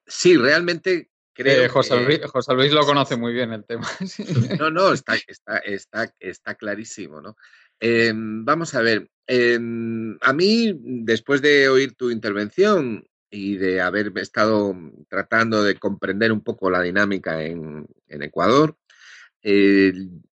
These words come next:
Speaker 1: yo destacaría, destacaría, mm, algunas singularidades de, de la situación en Ecuador, ¿no? O sea, en primer lugar, la presencia como actores organizados que tiene el movimiento indígena.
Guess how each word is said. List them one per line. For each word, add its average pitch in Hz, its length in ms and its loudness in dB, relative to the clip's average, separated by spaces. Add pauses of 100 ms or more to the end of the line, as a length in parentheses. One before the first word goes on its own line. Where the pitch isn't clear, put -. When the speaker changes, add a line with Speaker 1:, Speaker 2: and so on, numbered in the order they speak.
(300)
Speaker 1:
yo 110 360 -2
destacaría, 160 1200 4
destacaría, 131 800 2
mm, 131 280 -8
algunas 110 460 0
singularidades 123 760 2
de, 90 480 -6 (160)
de 64 140 -14
la 69 120 -8
situación 104 360 -8
en 98 100 -2
Ecuador, 69 520 -8
¿no? 104 100 -10
O - 400 -20
sea, 107 200 0 (140)
en 135 160 0
primer 185 260 6
lugar, 202 360 6
la 123 560 4
presencia 190 960 -2 (400)
como 110 280 -2
actores 190 840 0
organizados 165 1000 -2 (100)
que 110 100 -10
tiene 135 220 -4
el 147 60 0
movimiento 123 340 -2
indígena. 92 460 -10